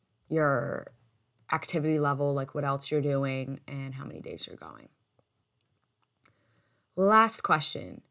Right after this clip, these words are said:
is from Katie. I know you talked about some of the books you've read, but can you list some more? Katie, I definitely can. I am glad you asked because I'm glad that somebody shows interest in the books that I'm reading <laughs> and that you've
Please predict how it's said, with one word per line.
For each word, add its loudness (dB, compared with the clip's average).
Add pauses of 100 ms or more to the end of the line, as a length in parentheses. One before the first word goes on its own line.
(280)
is 0
from -4
Katie. 2 (540)
I 2
know 6
you 4
talked 0
about 2
some -2
of 0
the 0
books 0
you've 0
read, 0
but -6
can -6
you -2
list -2
some -4
more? 0 (460)
Katie, 2 (200)
I 2 (100)
definitely -2
can. -14 (160)
I 0 (160)
am -4
glad 0
you -6
asked -4
because -6 (600)
I'm 4
glad 4
that -4
somebody 2
shows 6
interest 0
in 2
the 4
books -6
that 2
I'm 0
reading 2
<laughs> 4
and 8
that 4
you've 2